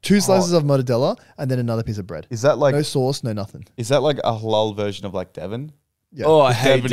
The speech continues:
Speaker 3: Devon.
Speaker 2: like, so many, like, pig shit, so
Speaker 1: Yeah.
Speaker 2: you wouldn't be able to eat that.
Speaker 1: Yeah,
Speaker 2: Yeah,
Speaker 1: yeah.
Speaker 2: yeah, yeah.
Speaker 3: It's
Speaker 1: Exactly.
Speaker 3: like the worst meat.
Speaker 1: It's a chicken version of
Speaker 2: I
Speaker 1: it.
Speaker 2: used to like it 'cause I didn't
Speaker 3: Really?
Speaker 2: get ham. So, like, Devon was a
Speaker 3: Uh,
Speaker 2: massive step up from fucking Vegemite, you know what I mean?
Speaker 3: Yeah,
Speaker 1: Oh,
Speaker 3: yeah,
Speaker 1: yeah.
Speaker 3: fair.
Speaker 2: But I didn't grow up in a, in a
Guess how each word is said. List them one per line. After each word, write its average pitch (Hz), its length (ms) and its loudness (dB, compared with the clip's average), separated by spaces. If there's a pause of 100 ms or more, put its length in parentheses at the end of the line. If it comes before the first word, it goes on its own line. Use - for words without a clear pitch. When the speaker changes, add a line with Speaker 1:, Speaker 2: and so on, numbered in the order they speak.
Speaker 3:
Devon. 107 80 0
Speaker 2:
like, 113 200 2
so 113 340 0
many, 107 260 -4
like, 98 180 -6
pig 98 260 -8
shit, - 260 -10
so - 100 -8
Speaker 1:
Yeah. 104 80 -4
Speaker 2:
you 101 40 -4
wouldn't 101 140 -4
be 98 60 -4
able 95 100 -4
to 95 60 -6
eat 92 100 -12
that. 78 140 -4
Speaker 1:
Yeah, 80 80 -6
Speaker 2:
Yeah, 98 100 -6
Speaker 1:
yeah. - 80 -6
Speaker 2:
yeah, 90 60 -6
yeah. 92 60 -6 (140)
Speaker 3:
It's 95 80 -10
Speaker 1:
Exactly. 123 300 0
Speaker 3:
like 123 80 -6
the 135 60 -2
worst 104 300 -2
meat. 76 120 -10
Speaker 1:
It's - 160 -14
a 135 40 -8
chicken 135 240 -2
version 98 260 -6
of 90 60 -6
Speaker 2:
I 135 100 4
Speaker 1:
it. - 20 0
Speaker 2:
used 180 140 -2
to 143 80 2
like 123 260 2
it 104 100 -4
'cause 113 140 -2
I 107 80 4
didn't 123 140 0
Speaker 3:
Really? 113 160 0
Speaker 2:
get 101 160 0
ham. 104 380 -4
So, 110 220 0
like, 107 320 -2
Devon 113 320 2
was 104 120 -4
a 104 40 -2
Speaker 3:
Uh, 104 60 -2
Speaker 2:
massive 107 340 0
step 104 240 -2
up 101 160 0
from 101 160 -16
fucking 98 300 -6
Vegemite, - 480 -8
you - 40 -10
know 98 120 -8
what 101 80 -8
I - 20 -8
mean? 107 100 -6
Speaker 3:
Yeah, 92 240 -2
Speaker 1:
Oh, - 40 -6
Speaker 3:
yeah, - 180 -6
Speaker 1:
yeah. 90 80 -10
Speaker 3:
fair. - 240 -8 (220)
Speaker 2:
But 120 80 4
I 147 80 4
didn't 147 140 0
grow 117 180 4
up 104 100 -2
in 101 100 -4
a, 95 240 -4
in 98 120 -8
a 90 160 -6